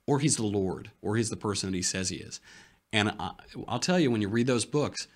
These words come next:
he sure doesn't come off as a liar. He has no incentive to be a liar. Uh, he doesn't get great rewards for his lies. That's certainly true. Infinite torture on a cross. And, uh, he doesn't seem a lunatic. He does not sound like a lunatic when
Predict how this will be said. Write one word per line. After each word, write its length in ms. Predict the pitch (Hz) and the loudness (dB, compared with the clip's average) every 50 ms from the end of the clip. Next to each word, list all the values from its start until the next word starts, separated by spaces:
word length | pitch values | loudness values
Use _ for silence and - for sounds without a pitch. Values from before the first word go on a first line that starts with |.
| _ _ _ | _ _ _
he 160 | - - 110 | -4 -2 0
sure 240 | 107 - - 120 127 | 2 2 2 2 2
doesn't 240 | 131 131 127 135 117 | 2 2 0 0 0
come 160 | - 127 117 | 0 0 2
off 220 | 113 113 110 - | 2 0 0 0
as 80 | 110 101 | 0 0
a 80 | 110 | 0
liar. 360 | 95 98 85 80 80 78 80 90 | 0 0 0 0 -2 -2 -4 -4
He 100 | 113 98 | -4 -4
has 120 | 90 92 | -2 -2
no 120 | 104 101 | -2 0
incentive 440 | 101 98 98 - 107 110 104 98 - | 0 0 0 0 0 -2 -4 -4 -8
to 80 | - 92 | -10 -10
be 80 | - | -10
a 80 | 76 78 | -10 -10
liar. 360 | 85 87 - 85 85 92 98 - - - - - - _ _ - | -10 -12 -12 -12 -12 -14 -14 -16 -18 -20 -20 -20 -20 _ _ -4
Uh, 120 | 101 101 | -4 -4
he 180 | 80 - 110 120 | -2 0 0 2
doesn't 260 | 120 135 127 143 117 | 4 4 4 4 2
get 160 | 127 123 110 | 2 0 0
great 320 | - - 120 117 117 - - | 0 2 2 2 2 2 0
rewards 640 | 101 101 - - 131 143 143 117 95 95 104 104 | -2 0 2 4 4 6 6 4 2 2 0 -2
for 160 | - - 110 | 0 0 2
his 160 | 110 110 104 95 | 2 2 2 2
lies. 400 | 92 98 117 120 117 101 92 95 | 4 6 6 6 6 4 2 0
That's 180 | 113 113 - | 2 2 4
certainly 320 | - 135 107 82 87 85 87 | 4 2 2 0 -2 -6 -8
true. 320 | - - 95 85 87 90 - - - - - | -8 -8 -8 -8 -8 -8 -12 -12 -16 -6 0
Infinite 440 | - 127 123 117 - 117 101 - - | 2 2 4 4 2 2 2 0 -2
torture 400 | - - 127 120 117 - 113 101 | -2 0 2 2 2 2 0 0
on 80 | 92 85 | 0 -2
a 40 | |
cross. 540 | - - - 135 120 98 80 80 92 - - - - - - - - - _ - | -4 -2 0 0 0 0 -2 -2 -2 -2 -4 -4 -12 -20 -20 -20 -20 -18 _ 0
And, 540 | - 117 113 110 107 110 113 110 107 107 - - _ _ - | 2 4 4 4 4 4 2 0 -2 -4 -8 -12 _ _ -8
uh, 100 | - 98 | -6 -6
he 160 | 92 107 139 | -4 -2 0
doesn't 260 | 139 143 170 190 190 185 | 0 0 0 0 0 0
seem 200 | - 196 185 180 | 0 2 2 0
a 40 | 170 | 0
lunatic. 500 | 175 175 175 165 - - - - - - _ | 0 0 0 -2 -2 -6 -8 -10 -14 -14 _
He 120 | - 101 | -8 -6
does 220 | - 101 92 - | -4 -4 -6 -4
not 320 | 90 92 107 120 127 - - | -4 -4 -4 -4 -4 -4 -4
sound 260 | - - 117 120 120 | -4 -2 0 0 0
like 160 | 117 110 - | 0 -2 -2
a 40 | 110 | -2
lunatic 560 | 104 107 110 110 110 98 107 - - - - _ - - - _ _ - | -2 0 0 0 -2 -2 -4 -8 -12 -12 -16 _ -20 -20 -20 _ _ -12
when 500 | - 98 98 101 98 95 98 98 98 95 | -6 -4 -2 0 0 0 0 -2 -4 -6